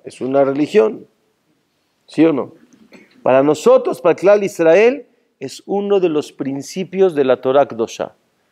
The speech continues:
Aunque venga un naví, el naví que sea, si es Sheker, con más razón, que Sheker. Pero vamos a decir que fue Emet, vamos a decir que fue Emet, no existe. Sheker es mentira,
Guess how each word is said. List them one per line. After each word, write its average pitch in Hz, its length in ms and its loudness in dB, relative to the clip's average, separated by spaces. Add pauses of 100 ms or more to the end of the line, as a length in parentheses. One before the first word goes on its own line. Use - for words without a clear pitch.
(300)
Aunque 135 360 0
venga 254 380 4
un 233 200 0
naví, 180 460 0 (760)
el 113 160 -10
naví 127 200 0
que 202 140 2
sea, 196 400 2
si - 200 -12
es 139 80 -8
Sheker, 233 600 2 (680)
con 104 180 -16
más 135 180 0
razón, 151 480 0 (140)
que - 60 -16
Sheker. - 440 -4 (360)
Pero 123 120 -4
vamos 269 360 2
a 247 60 6
decir 226 420 2
que 214 120 0
fue 208 220 2
Emet, 190 340 -2
vamos 156 320 0
a 185 80 4
decir 165 320 -2
que 151 120 -4
fue 143 200 -2
Emet, 131 380 -6 (840)
no 139 100 0
existe. - 540 -4 (1000)
Sheker 190 320 2
es 170 140 2
mentira, 180 520 0